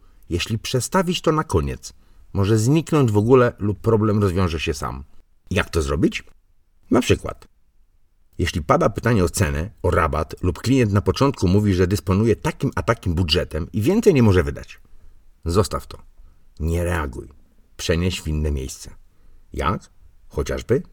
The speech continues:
Tak. „Widzę, że otwarcie mówi pan, czego oczekuje i na czym panu zależy.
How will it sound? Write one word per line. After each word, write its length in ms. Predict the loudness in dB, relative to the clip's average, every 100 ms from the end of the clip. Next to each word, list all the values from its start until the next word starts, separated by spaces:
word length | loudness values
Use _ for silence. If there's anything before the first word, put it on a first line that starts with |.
| -16
Tak. 360 | -12 -14 -14 -18 -20 -20 -20 _ _ _ -8
„Widzę, 280 | -2 2 4
że 120 | 4
otwarcie 500 | 4 2 2 0 -2 2
mówi 260 | 2 2
pan, 220 | 0 -2 0
czego 240 | 0 0
oczekuje 480 | 0 -2 0 -2 -2 -6
i 180 | -6 -4
na 140 | -4
czym 180 | -2 0
panu 220 | 0 0
zależy. 460 | 0 0 0 -4